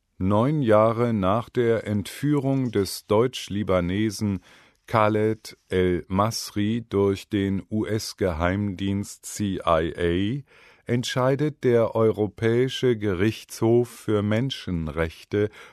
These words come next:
heute über eine Beschwerde des neunundvierzigjährigen.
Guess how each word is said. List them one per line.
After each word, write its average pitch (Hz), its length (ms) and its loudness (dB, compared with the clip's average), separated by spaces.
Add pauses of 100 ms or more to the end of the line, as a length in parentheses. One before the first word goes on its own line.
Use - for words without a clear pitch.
(120)
heute 117 500 2
über 101 540 0
eine 92 380 -2
Beschwerde 90 880 0 (320)
des - 400 -6
neunundvierzigjährigen. 82 2250 -2